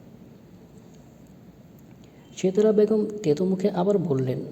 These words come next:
"নাকে তো ফুলও পরিস নাই, বিবাহিত মেয়েদের পড়তে হয় এসব, আজও যাবি নাক ফুরাতে।" নেহা চেঁচিয়ে বলে, "না, নাক ফুল পরব না আমি, আমার মোটেও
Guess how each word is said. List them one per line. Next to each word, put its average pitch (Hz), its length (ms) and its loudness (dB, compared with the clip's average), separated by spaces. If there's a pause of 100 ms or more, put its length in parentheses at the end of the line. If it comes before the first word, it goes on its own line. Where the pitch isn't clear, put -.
(720)
"নাকে 127 360 -4
তো 135 80 -8
ফুলও 131 420 -2
পরিস 131 360 -2
নাই, 135 240 -8 (240)
বিবাহিত 202 420 2
মেয়েদের 143 640 2 (180)
পড়তে 160 280 0
হয় 208 220 0 (160)
এসব, 127 240 -4 (920)
আজও 170 300 4
যাবি 208 260 4
নাক 123 300 0
ফুরাতে।" 127 500 -6 (2250)
নেহা 185 180 2
চেঁচিয়ে 180 380 0
বলে, 143 280 2 (320)
"না, 127 240 0 (480)
নাক 160 260 0
ফুল 214 140 2 (120)
পরব 160 240 4
না 196 160 0 (220)
আমি, 120 180 -8 (800)
আমার 202 240 2
মোটেও 214 240 2